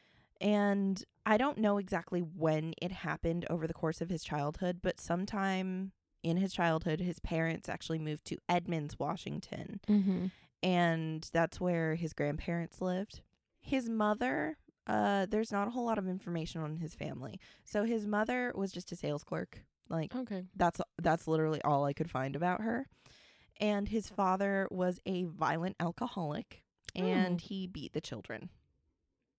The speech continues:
Speaker 2: That
Speaker 1: When I, when I read that, my first thought was, "I sincerely hope he did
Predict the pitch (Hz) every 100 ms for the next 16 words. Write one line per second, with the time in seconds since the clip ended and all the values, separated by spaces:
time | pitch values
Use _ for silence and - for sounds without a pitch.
0 | _ _ _ _ _ _ _ _ _ -
1 | 202 220 220 214 - 196 190 180 165 170
2 | 190 196 214 - _ _ _ _ _ _
3 | _ _ _ _ _ _ _ _ - 185
4 | 180 185 - 226 226 - - 175 170 170
5 | - 180 175 - 175 180 165 165 - 160
6 | 160 170 185 165 156 - - 196 156